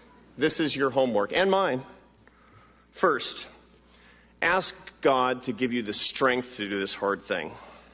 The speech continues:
to go against your human nature, to follow Jesus' teaching. You believe Jesus' teaching. Act like it. Me too. To love your enemies. Second,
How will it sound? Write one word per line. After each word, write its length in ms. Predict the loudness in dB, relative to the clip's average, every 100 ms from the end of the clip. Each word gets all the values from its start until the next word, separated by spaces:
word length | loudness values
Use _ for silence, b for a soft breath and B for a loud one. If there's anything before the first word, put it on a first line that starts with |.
| B B B B B
to 100 | 0
go 360 | 2 2 4 2
against 380 | 2 0 0 -2
your 100 | 0
human 280 | 2 2 2
nature, 420 | 0 0 -2 -4 B -2
to 100 | -2
follow 520 | 0 2 4 4 2
Jesus' 460 | 0 0 0 -2 -2
teaching. 640 | 0 0 2 0 0 -8 -18 B B B B 0
You 200 | 2 4
believe 460 | 2 4 2 0
Jesus' 320 | 0 0 0 0
teaching. 440 | 0 0 -2 0
Act 280 | -2 -2 0
like 280 | 0 2 0
it. 120 | 0
Me 160 | 2 2
too. 560 | 2 2 0 -4 -8 B B B B B B B _ _ _
To 60 | 0
love 220 | 2 4
your 100 | 2
enemies. 540 | 2 2 -2 -8 -14 -18 b b b -20 -20 B B B B 0
Second, 400 | 0 0 -2